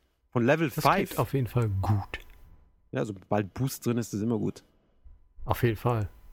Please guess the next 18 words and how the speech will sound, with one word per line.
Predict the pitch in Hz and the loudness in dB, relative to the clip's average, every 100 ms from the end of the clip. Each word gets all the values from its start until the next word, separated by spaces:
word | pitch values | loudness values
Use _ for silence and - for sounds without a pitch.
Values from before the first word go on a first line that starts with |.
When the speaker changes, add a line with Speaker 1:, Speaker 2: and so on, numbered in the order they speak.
| - | 0
Speaker 1:
Und | 131 | 2
Speaker 2:
Was? | 127 - - | 2 -4 0
Explosive | 135 - - 147 147 131 147 127 - - | 0 0 0 0 0 -2 -4 -4 -8 -4
Reboost. | 113 104 104 123 143 151 123 | 0 2 2 0 0 0 2
Speaker 1:
das | 110 | 0
ist | - | 0
der | 120 | 0
nächste | 127 - 113 | 0 -4 -2
Teil | 104 87 | 0 0
dann. | 95 101 _ _ _ _ - - _ _ _ | -4 -12 _ _ _ _ -20 -20 _ _ _
Speaker 2:
Ah. | 104 92 101 | -2 0 0
Speaker 1:
Oder | 117 110 - - _ - | 2 0 -4 -20 _ -2
Rixplosive | 117 151 - - - 131 120 - - 107 - - - _ _ _ _ _ _ - | 2 2 0 -6 0 2 2 2 -2 -4 -6 -14 -16 _ _ _ _ _ _ 2
Reboost. | 120 107 - 110 98 - - - - | 4 4 4 2 4 2 2 -2 0
Speaker 2:
<laughs> | |
Over | 127 131 127 120 - | 0 0 -2 -4 0
reboosted. | 143 110 110 110 135 135 - 101 165 - - - - - - - - - | 0 2 0 0 0 0 -2 -2 -2 -6 -8 -20 -20 -18 -16 -18 -20 -2
Speaker 1:
Ähm, | 123 120 117 113 117 | 2 4 2 -2 -4